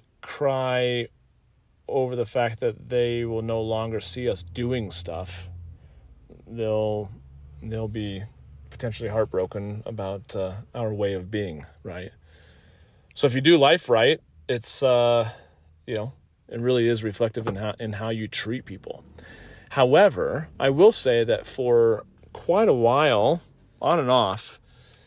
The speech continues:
um, I feel like personally I've been, like, in a rut and, uh, and not just, just not feeling super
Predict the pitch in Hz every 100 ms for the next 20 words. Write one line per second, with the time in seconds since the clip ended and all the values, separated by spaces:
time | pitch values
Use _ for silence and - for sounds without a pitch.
0 | _ _ _ - 131 123 117 113 110 -
1 | - - - 147 143 135 123 113 113 -
2 | - _ _ _ _ _ _ _ _ -
3 | 139 - 127 117 117 113 107 107 104 -
4 | _ _ - 117 107 92 104 92 - _
5 | _ _ _ - 101 95 92 90 92 90
6 | 90 101 - _ _ _ _ _ _ _
7 | _ _ _ _ - - - - - -
8 | 143 165 165 147 143 143 180 151 - 147
9 | 143 127 - 139 131 127 120 117 110